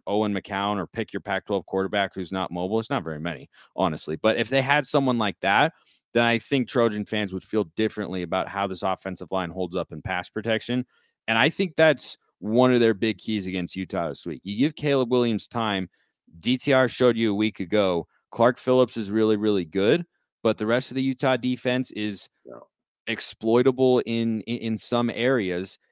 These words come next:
Speaker 1: in that secondary. And so I, I, I think their pass protection has, has left a little to be desired. I, I don't know how much injuries have, have, have played a part of that. I know that the, it's certainly been a component, but when I watch them play,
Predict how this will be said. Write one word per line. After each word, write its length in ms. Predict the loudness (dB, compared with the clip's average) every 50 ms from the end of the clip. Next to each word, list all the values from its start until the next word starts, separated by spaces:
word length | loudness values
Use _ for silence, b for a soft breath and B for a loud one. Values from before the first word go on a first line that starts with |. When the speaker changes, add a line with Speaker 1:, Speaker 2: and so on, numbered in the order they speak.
| _ _ _
Speaker 1:
in 200 | -6 -4 -2 -2
that 220 | -2 -2 -4 -4 -6
secondary. 800 | -6 -4 -2 -2 -2 -2 -4 -6 -6 -6 -6 -6 -8 -10 -10 -10
And 140 | -10 -10
so 360 | -6 0 2 4 4 4 2 0 _ _ _ _ _ _ _ _ _ -4
I, 160 | -2 0 0 0
I, 240 | 0 -2 -2 -2 -2
I 60 | -4
think 260 | -4 -4 -4 -4 -2
their 120 | -2 -4 -4
pass 320 | -4 -4 -4 -4 -4 -6
protection 560 | -6 -8 -6 -4 -2 -4 -4 -4 -6 -6 -6
has, 320 | -4 -4 -6 -6 -8 -10 -10 -8
has 180 | -8 -6 -2
left 240 | -2 -2 -2 -2 -4
a 40 | -8
little 300 | -4 0 0 2 2 2
to 80 | 0 -2
be 140 | -2 -2 -2
desired. 520 | -2 -2 0 0 2 2 2 2 0 0
I, 140 | -2 -4 -4 -4
I 80 | -6
don't 240 | -6 -2 0 0 0
know 80 | 0 -2
how 260 | -4 -6 -6 -4 -2
much 260 | -2 -2 -2 -4 -4
injuries 500 | -4 -4 -4 -4 -4 -4 -4 -4 -4 -4
have, 300 | -2 -2 -2 -2 -4 -8 -18 _ _ _ _ _
have, 200 | -2 -2 0 0
have 180 | -2 -4 -4 -4
played 220 | -2 0 0 0
a 60 | 0
part 300 | -2 -2 0 2 4 4
of 60 | 4 4
that. 240 | 4 2 2 2
I 100 | 0 -2
know 260 | 0 0 0 0 0 0
that 180 | -2 -4 -6
the, 240 | -4 -4 -4 -4 -6
it's 140 | -8 -10 -8
certainly 340 | -6 -4 -4 -4 -4 -4 -8
been 220 | -6 -6 -8 -8 -8 -8
a 180 | -6 -4 -4 -4
component, 600 | -6 -8 -12 -12 _ -8 -4 -2 -2 -2 -2 -2
but 220 | 0 0 2 0 0 _ _ _ _ _
when 160 | -2 0 2 2
I 100 | 2 0
watch 380 | 2 0 0 0 -2 -4 -4
them 140 | -6 -6 -6
play, 460 | -4 0 4 4 4 4 4 0 -2